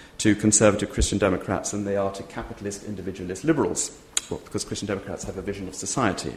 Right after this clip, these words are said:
uh, I guess. And basically what I'm saying is that post-ideological politics, and I think we're all agreed we are in a sense, we are now in an era of post-ideological politics, are marked by a confusion of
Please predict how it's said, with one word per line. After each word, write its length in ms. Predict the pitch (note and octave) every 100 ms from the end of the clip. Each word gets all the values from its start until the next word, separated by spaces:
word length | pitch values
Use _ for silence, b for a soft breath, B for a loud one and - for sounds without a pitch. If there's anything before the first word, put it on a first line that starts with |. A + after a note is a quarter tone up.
| -
uh, 160 | F2 -
I 100 | F#2
guess. 420 | A2+ F2+ - - B B B B B B B -
And 180 | E3 E3 - - C#3+
basically 260 | G3 A3
what 100 | A#3
I'm 100 | E3
saying 260 | C#3+ D#3 D3
is 60 | B2
that 160 | -
post-ideological 880 | F#3 G3 - C#3 C3 B2 B2 A2+ A#2+
politics, 560 | - B2+ G#2+ - - -
and 80 | A2+
I 20 |
think 120 | C3
we're 100 | C3
all 60 | C3+
agreed 280 | A#2 A2
we 80 | G#2
are 160 | B2+ C#3+
in 80 | G#2
a 20 |
sense, 300 | - G2+ A2
we 120 | A2+
are 240 | A#2 B2
now 220 | G#2+ G#2 F#2
in 80 |
an 160 | F#2 F#2
era 280 | G#2+ F2+ F2
of 200 | F2 -
post-ideological 720 | G#2+ - F2 F#2 F#2 F#2 -
politics, 720 | F2+ G#2+ G2 - - - - B B B B B -
are 80 | B2+
marked 460 | D3+ F#3+ - -
by 180 | B2 A#2
a 120 | A2
confusion 800 | - C#3 - F#3 G#3 F#3 G2 F2
of 320 | F#2+ F#2+ F2+